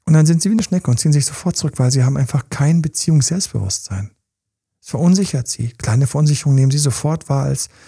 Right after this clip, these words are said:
seismische Störung, dass das eigentlich nicht sein soll. Auch da nicht sagen, "Nein, nein, er muss mir glauben." Sie müssen, "Nein, nein, nein, nein, nein, nein." Tu das nicht.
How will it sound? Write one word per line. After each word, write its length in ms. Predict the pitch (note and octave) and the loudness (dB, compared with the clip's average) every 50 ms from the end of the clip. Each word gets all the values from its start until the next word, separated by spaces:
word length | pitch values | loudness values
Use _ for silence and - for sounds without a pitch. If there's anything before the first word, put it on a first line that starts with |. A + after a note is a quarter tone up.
| - - - _ _ | -20 -20 -20 _ _
seismische 540 | - - A2+ A#2 B2+ - F#3+ D#3 - - - | -4 0 2 2 2 2 0 -2 -2 -4 -8
Störung, 480 | - - - D3+ D#3 D#3+ D#3+ D#3 D3+ | -6 -2 0 0 2 2 2 2 2
dass 180 | C#3+ C3+ B2+ - | 2 0 -2 -2
das 420 | - C#3 B2+ - - - - - _ _ | -2 -4 -4 -4 -4 -8 -12 -16 _ _
eigentlich 160 | - B2+ C#3+ | -4 -2 0
nicht 200 | C3+ B2 - - | 0 -2 -4 -4
sein 200 | - A2 A#2 B2 | -2 -2 -2 -2
soll. 300 | B2 - F#2+ F#2 G#2+ - - _ _ _ _ _ _ _ _ _ _ _ _ | -2 -2 -2 -4 -4 -6 -10 _ _ _ _ _ _ _ _ _ _ _ _
Auch 160 | - C3 - | -4 -4 -4
da 260 | - - - G3 F#3+ F#3 | -4 -6 -4 -2 0 2
nicht 160 | D3 A2+ - | 0 0 0
sagen, 220 | - B2 C3 D#3+ | 0 0 0 0
"Nein, 480 | E3+ F3+ G#3 B3 C#4+ D4 D4 C#4 A#3+ G#3+ | 0 0 0 0 0 0 0 2 2 2
nein, 340 | G#3 G#3+ B3 C4 C4 A#3+ G#3+ | 2 2 2 2 2 2 2
er 120 | G3+ G3 | 2 2
muss 160 | G#3+ G#3 - | 0 0 2
mir 100 | - G3+ | 0 0
glauben." 260 | F3 F#3 G3+ A#3 A#3+ | 0 0 0 2 2
Sie 60 | G#3 F#3+ | 4 2
müssen, 240 | G3 F#3 G3+ F#3+ | 2 0 0 0
"Nein, 180 | F#3 G3 A#3+ B3+ | 0 2 2 2
nein, 120 | A#3 A#3+ | 2 0
nein, 120 | A#3+ A#3+ A3+ | 0 0 0
nein, 140 | A#3+ A#3+ A3+ | 0 0 0
nein, 120 | A#3 A#3 | -2 -2
nein." 240 | B3 - - _ _ _ _ _ _ _ _ _ _ - | -4 -8 -14 _ _ _ _ _ _ _ _ _ _ -12
Tu 120 | - - C#3 | -2 0 2
das 300 | A#2+ A#2 A2+ A2 - A#2 | 4 4 2 2 2 0
nicht. 360 | A#2 C3 C#3 - - _ - | 0 0 0 -2 -12 _ -20